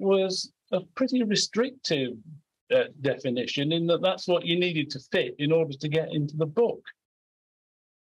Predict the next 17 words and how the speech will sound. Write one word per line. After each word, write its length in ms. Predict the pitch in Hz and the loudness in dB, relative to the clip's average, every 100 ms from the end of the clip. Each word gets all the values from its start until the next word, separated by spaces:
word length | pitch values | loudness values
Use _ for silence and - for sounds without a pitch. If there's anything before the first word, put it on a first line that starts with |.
| _ - | _ 0
Um, 440 | 175 175 175 170 - | 2 4 2 0 -2
and 120 | 180 | -2
it 160 | 196 196 | -2 -4
just 400 | - 254 240 - | 0 0 0 -4
struck 380 | - 226 254 247 | 0 0 0 -2
me 180 | 143 139 | -2 0
that 180 | 147 | 0
in 120 | 165 165 | 0 -2
insisting 880 | 165 160 247 240 - - 151 147 139 | -2 -2 -2 -2 -4 -2 0 2 2
on 220 | 143 135 | 2 0
active 460 | 175 170 - - 151 | -4 -6 -6 -4 -2
engagement, 720 | 147 139 147 151 139 135 131 - _ _ - | 0 0 0 0 0 0 0 -4 _ _ -6
not 240 | 185 247 196 | -2 -2 -2
just, 260 | 208 - _ _ _ | -4 -6 _ _ _
pr-, 240 | - 190 143 | -2 -2 -2
say, 320 | - 160 147 | -2 0 0
with, 260 | 131 135 | -2 -4